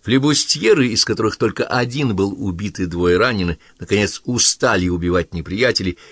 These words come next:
и даровали жизнь остальным. Командовавший испанцами старый фландерский генерал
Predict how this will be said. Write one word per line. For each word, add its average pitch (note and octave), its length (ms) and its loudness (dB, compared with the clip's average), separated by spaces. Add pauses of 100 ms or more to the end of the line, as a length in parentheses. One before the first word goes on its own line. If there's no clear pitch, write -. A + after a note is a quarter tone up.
(100)
и - 60 -8
даровали F#2 420 2
жизнь E2+ 280 -2
остальным. F2 400 -6 (1120)
Командовавший D#3+ 840 2
испанцами C#3+ 600 2
старый B2+ 460 2
фландерский A2+ 840 0
генерал G2+ 500 2